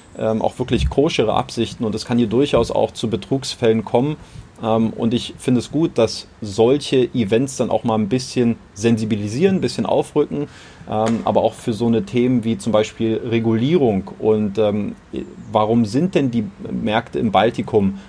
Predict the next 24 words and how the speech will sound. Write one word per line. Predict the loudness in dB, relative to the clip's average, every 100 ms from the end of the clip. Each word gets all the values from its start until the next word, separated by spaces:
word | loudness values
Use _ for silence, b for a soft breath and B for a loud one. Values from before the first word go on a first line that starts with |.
| -6
ganz | -6
speziell | -2 -4 0 0
in | 4
Lettland | 0 0 -4 -2
und | -2
Estland, | -2 -2 -2 -2 -4 B B
warum | 0 2
sind | 0 0
die | 0
denn | 0 0
so | -2
populär? | -2 -2 2 4 4 2 -2 B B B B B -12
Sicherlich, | -2 2 2 0 -2
von | 0
der | 0
Infrastruktur | 0 0 -2 -2 -6 -2 0
gibt | 0
es | -4
viele | -4 0 0
Vorteile, | 2 2 2 0 2 2 2
warum | 0 -2
sich | -4 -4
Fintechs | -6 -2 -4 -4 -6
dort, | 0 2 2